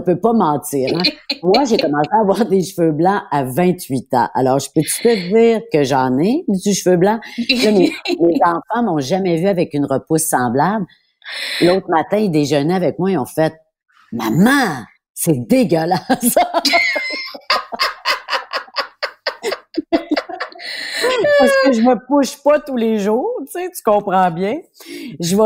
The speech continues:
Speaker 1: me pusher quand je vais faire un petit peu de télé ou je sais pas quoi, mais, et on ne ment plus. Nos faces ne mentent plus. Mais sais-tu quoi, Marie-Claude ? Je trouve qu'on s'habitue à voir nos faces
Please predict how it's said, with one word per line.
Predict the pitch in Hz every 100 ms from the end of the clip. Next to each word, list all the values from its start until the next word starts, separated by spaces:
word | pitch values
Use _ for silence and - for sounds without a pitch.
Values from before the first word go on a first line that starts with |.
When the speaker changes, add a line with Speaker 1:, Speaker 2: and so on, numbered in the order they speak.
| 208
Speaker 1:
me | 175 -
pusher | 226 208 - 262 254
quand | 214 190
je |
vais | 196
faire | 202 220
un | 208 170
petit | - -
peu | 220
de | - _
télé | 220 208 196 226
ou | 214
je | 185 214
sais | - 233
pas | 185 208
quoi, | 202 226 247
mais, | 202 190 - - - -
et | 185 - _
on | 190 190
ne | 220
ment | 233 247 247 247
plus. | 254 277 -
Nos | 208 214
faces | - 262 359 -
ne | 208
mentent | 196 180 180
plus. | - 220
Mais | 185
sais-tu | 208 208 -
quoi, | 370 403
Marie-Claude ? | 269 214 285 349 359 165 _ - - -
Je | -
trouve | - 330 349
qu'on | 208 180
s'habitue | - 202 156 - -
à | 311 185
voir | 139 175 202
nos | 196 135
faces | - 175 190 202 - -